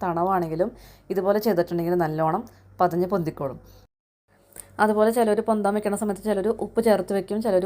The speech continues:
ഉപ്പ് ചേർക്കാതെ അരയ്ക്കുന്നവരുണ്ടാവാം. ആ, ഉപ്പ് ചേർത്താലും ചേർത്തില്ലെങ്കിലും നമ്മൾ ഈ ഒരു ഐറ്റം, അതായത് ഒരു ടീസ്പൂൺ, ചെറിയ സ്പൂൺ കേട്ടോ, പഞ്ചസാരയും കൂടി ചേർത്തിട്ട് കൈ വെച്ചിട്ട് നല്ലോണം അങ്ങോട്ട്, ആ,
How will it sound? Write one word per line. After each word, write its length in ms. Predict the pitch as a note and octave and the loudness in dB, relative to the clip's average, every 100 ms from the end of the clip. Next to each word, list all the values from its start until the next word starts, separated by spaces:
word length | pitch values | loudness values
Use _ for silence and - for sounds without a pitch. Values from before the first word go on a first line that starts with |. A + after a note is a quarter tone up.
| G3 | -2
ഉപ്പ് 120 | G3+ | -2
ചേർക്കാതെ 360 | G#3 F#3+ F#3+ F#3 | 0 0 0 0
അരയ്ക്കുന്നവരുണ്ടാവാം. 720 | F#3+ F#3+ F#3 F3+ F#3+ E3 F3 C4+ - - - - - | 0 0 2 2 4 2 2 -2 -12 -20 -20 -14 -2
ആ, 20 | F3+ F#3 F#3 - | 2 4 2 0
ഉപ്പ് 160 | F3+ A#3+ | -2 0
ചേർത്താലും 440 | A#3+ F#3+ F#3 G3 A#3 | 0 0 0 0 2
ചേർത്തില്ലെങ്കിലും 540 | A3+ F3+ F#3 F3 E3+ F#3+ | 2 2 0 0 0 -2
നമ്മൾ 160 | D#3 D3 F#3+ - | -2 -2 -2 -6
ഈ 20 | A#3 D4 | -4 0
ഒരു 100 | A3+ F#3 | 2 0
ഐറ്റം, 180 | D#3+ D3 | 0 -4
അതായത് 240 | D#3 D#3+ G3 - | -2 -2 -4 -6
ഒരു 100 | A3 C4+ | -6 -6
ടീസ്പൂൺ, 340 | A3+ - F3+ E3+ - | -6 -2 -2 -2 -2
ചെറിയ 220 | G#3 C4 C#4 | 0 -2 -4
സ്പൂൺ 240 | - G3+ F3+ | -4 0 2
കേട്ടോ, 200 | D#3+ D3+ - - - - | 2 -2 -6 -16 -6 -2
പഞ്ചസാരയും 540 | F3+ F3 F3 E3 E3 | 2 2 2 0 0
കൂടി 120 | E3 F3+ G3 | -2 -2 -2
ചേർത്തിട്ട് 400 | D#3+ E3+ D#3+ F#3 G3 | -2 -4 -8 -6 -4
കൈ 100 | F#3 F#3 | 0 0
വെച്ചിട്ട് 240 | F3+ F3 F3 | 0 0 0
നല്ലോണം 420 | F3 F3 F3+ F#3+ | 4 4 4 2
അങ്ങോട്ട്, 220 | F3 E3 A3 - - - - | 0 0 0 -4 -20 -18 -4
ആ, 40 | - | 2